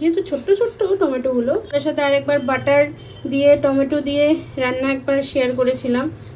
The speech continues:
just শুধু টমেটো দিয়ে। তো আজকে এই যে রসুন পড়লো, আদা পড়লো, পাঁচ ছটা ছোট ছোট টমেটো পড়লো, তার সাথে এই যে গোটা পেঁয়াজ,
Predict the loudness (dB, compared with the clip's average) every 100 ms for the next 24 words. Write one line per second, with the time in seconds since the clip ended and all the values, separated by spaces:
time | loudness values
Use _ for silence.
0 | -10 -8 -8 -6 2 8 8 8 4 2
1 | 2 2 2 0 -2 -6 -2 0 2 4
2 | 4 4 4 6 6 4 4 4 2 -2
3 | -2 -2 0 0 2 0 -2 -16 -20 -10
4 | 0 0 0 2 4 4 0 0 -4 -2
5 | -2 0 0 -2 -2 0 0 2 2 0
6 | -6 -14 -4 -4 0 2 2 2 2 2
7 | 0 -2 -4 -6 0 2 2 0